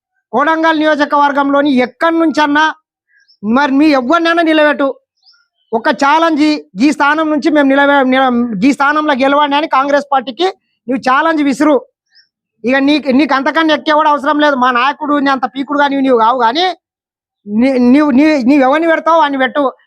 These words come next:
మీరు ఎవడు వచ్చి ఉంటాడో ఉండుండి. మా రుద్రగాన్ని పెట్టి చిత్తు చిత్తుగా నేను ఓడించకపోతే నువ్వు చూడు ఇంకా.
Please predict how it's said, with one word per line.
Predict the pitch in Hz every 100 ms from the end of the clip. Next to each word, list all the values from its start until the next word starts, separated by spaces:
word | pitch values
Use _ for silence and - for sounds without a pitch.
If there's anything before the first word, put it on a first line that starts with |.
| -
మీరు | 247
ఎవడు | 247 247 311
వచ్చి | 311 -
ఉంటాడో | 285 294 311
ఉండుండి. | 277 277 285 262 - _ _ 190
మా | 220 285 302
రుద్రగాన్ని | 277 226 311 320 311 302
పెట్టి | 285 277 294 285 262 _ _ _ _ _ _ -
చిత్తు | 285 254 -
చిత్తుగా | 370 349 269 320
నేను | 302 294
ఓడించకపోతే | 285 294 311 277 285 254 262 269 339
నువ్వు | 302 233
చూడు | 269 262
ఇంకా. | 226